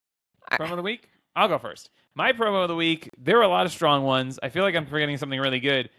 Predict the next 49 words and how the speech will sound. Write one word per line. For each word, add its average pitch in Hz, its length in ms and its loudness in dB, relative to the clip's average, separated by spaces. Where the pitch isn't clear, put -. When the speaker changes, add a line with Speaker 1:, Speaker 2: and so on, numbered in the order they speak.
Speaker 2:
but 113 120 -12
Bryan 165 320 0
Danielson's 160 640 -4
New 139 100 -2
Japan 143 380 -2
promo, 123 340 0
so - 100 -12
they 123 60 -4
do 131 100 -4
the 127 80 -6
backstage 123 520 -2
comments 135 440 -6
after 131 220 -2
every 120 180 -2
show. 127 520 0
That's 214 200 4
how 190 100 2
they, 175 80 0
Speaker 1:
Mm-hmm. 110 80 0
Speaker 2:
like, 113 360 -2
do 123 180 -2
a - 20 0
lot 107 140 2
of 107 60 -4
storyline 117 460 -2
stuff 147 380 -2
Speaker 1:
Yeah. 175 260 2
Speaker 2:
in 131 120 -6
New 131 80 -4
Japan. 151 420 -4
And 131 540 0
he 131 160 -6
was 131 100 -4
just 127 160 -8
saying 123 280 0
he 120 80 -6
was 113 100 -6
gonna 117 160 -4
tap 110 280 -4
out 110 240 0
Zack 107 200 -2
Sabre 107 260 -4
Junior, 110 300 -2
and 113 80 -2
he 131 80 -4
just 214 180 -4
has, 202 180 -2
like, 135 200 -2
these, 101 200 -6